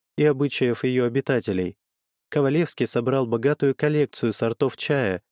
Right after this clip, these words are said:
считавшуюся в то время одной из лучших в Европе, гербарий и образцы горных пород. Данными, полученными Ковалевским, впоследствии пользовались в своих путешествиях Николай Пржевальский, Григорий Потанин, Петр Козлов и другие исследователи.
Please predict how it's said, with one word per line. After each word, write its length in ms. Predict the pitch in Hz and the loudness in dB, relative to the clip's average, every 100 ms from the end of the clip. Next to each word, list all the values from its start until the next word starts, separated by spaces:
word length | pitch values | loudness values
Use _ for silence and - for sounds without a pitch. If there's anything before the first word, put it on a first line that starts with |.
| _ _ - | _ _ -4
считавшуюся 680 | 147 180 175 - 127 - | 0 0 0 0 0 0
в 60 | - | -2
то 120 | 127 | -2
время 460 | 123 143 143 131 - | 2 2 2 -2 -2
одной 380 | 135 131 135 131 | -2 0 -2 -2
из 220 | 139 139 | -4 -2
лучших 420 | 143 131 - 113 | 0 0 0 -2
в 40 | 117 | 0
Европе, 640 | 135 131 143 107 101 87 _ _ _ - | 0 2 0 0 -2 -4 _ _ _ -2
гербарий 640 | 127 110 135 147 143 120 _ | 0 2 0 2 0 -2 _
и 60 | 139 | -2
образцы 580 | 127 135 - - 139 | 0 -2 -2 -2 -2
горных 460 | 120 127 123 120 - | 0 0 0 -2 -2
пород. 420 | 143 139 95 - _ _ _ _ _ _ 120 | -2 0 0 -2 _ _ _ _ _ _ -4
Данными, 480 | 139 180 160 120 | 0 2 2 2
полученными 640 | 110 123 127 120 120 113 113 | 0 2 0 0 -2 -2 0
Ковалевским, 760 | 117 117 127 156 - 123 110 - | 0 0 2 0 -2 -2 -2 -6
впоследствии 840 | - - 143 156 170 - - 120 | -8 -4 -2 0 -2 -2 0 0
пользовались 580 | 110 147 135 139 135 127 | 2 0 2 2 2 0
в 20 | |
своих 340 | - 123 123 - | 0 0 0 -2
путешествиях 840 | 123 120 - 143 - 127 120 117 - | -4 -2 0 -2 0 -2 -2 -4 -8
Николай 440 | 127 131 135 135 117 | -4 -2 0 2 0
Пржевальский, 840 | 117 107 117 131 151 - 139 123 - | -2 0 0 2 0 0 -2 -2 -2
Григорий 440 | 131 151 180 156 | -2 2 2 2
Потанин, 580 | - 117 151 165 147 113 | 0 -2 0 0 0 0
Петр 320 | 139 143 113 | 0 0 0
Козлов 560 | - 117 113 143 147 - | 0 0 2 2 2 -2
и 140 | 139 139 | -4 -2
другие 480 | 135 143 123 110 110 | 0 0 0 0 0
исследователи. 840 | - 127 110 98 98 101 95 | 0 0 0 0 -2 -2 -4